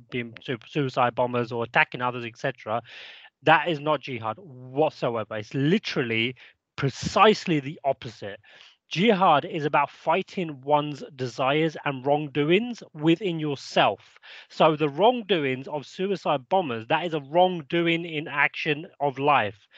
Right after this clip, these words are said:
So that is the opposite of jihad. So jihad itself is, for example, if I said, "I'm gonna go and perform jihad," yeah,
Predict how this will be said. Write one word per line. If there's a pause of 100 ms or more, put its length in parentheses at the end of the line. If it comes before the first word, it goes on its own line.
(240)
So
that
is
the
opposite
of
jihad.
So
jihad
itself
is,
for
example,
if
I
said,
"I'm
gonna
go
and
perform
jihad," (540)
yeah,